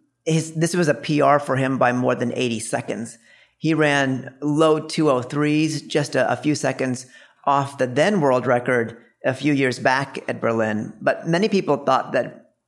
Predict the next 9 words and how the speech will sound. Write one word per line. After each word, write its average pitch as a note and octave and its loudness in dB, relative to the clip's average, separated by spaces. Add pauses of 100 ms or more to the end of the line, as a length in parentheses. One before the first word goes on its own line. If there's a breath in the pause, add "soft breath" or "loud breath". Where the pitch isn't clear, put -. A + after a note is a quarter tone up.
(320)
Kipchoge's D#3+ 0
record C3+ 0
last B2+ 2
year B2 -2
was B2+ -4
going C3+ -2
to B2+ -4
be B2 -2
untouchable. D3 -4